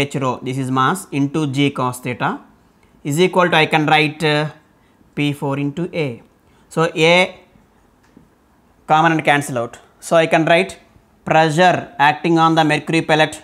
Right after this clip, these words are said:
due to the air column. Taking rho g common, capital H plus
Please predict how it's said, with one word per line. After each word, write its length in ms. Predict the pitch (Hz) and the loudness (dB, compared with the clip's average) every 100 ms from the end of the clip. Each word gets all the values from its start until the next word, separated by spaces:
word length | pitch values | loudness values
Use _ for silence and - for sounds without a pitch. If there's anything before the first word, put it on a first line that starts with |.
| 143 | -6
due 140 | 143 | -4
to 120 | 143 | -2
the 260 | 147 214 381 - _ _ _ _ _ _ _ - | 0 0 -2 -16 _ _ _ _ _ _ _ -4
air 220 | 147 151 | 0 0
column. 460 | 147 143 127 117 - _ _ | 2 0 0 -4 -10 _ _
Taking 280 | 151 156 165 | -2 0 0
rho 200 | 151 147 | 2 2
g 120 | 151 | 0
common, 440 | 151 147 165 339 - _ _ _ - | 2 2 2 0 -8 _ _ _ 0
capital 360 | 156 165 175 | 2 2 2
H 380 | 165 170 - - | 2 0 -2 -6
plus 460 | 170 175 - - | -2 0 -2 -12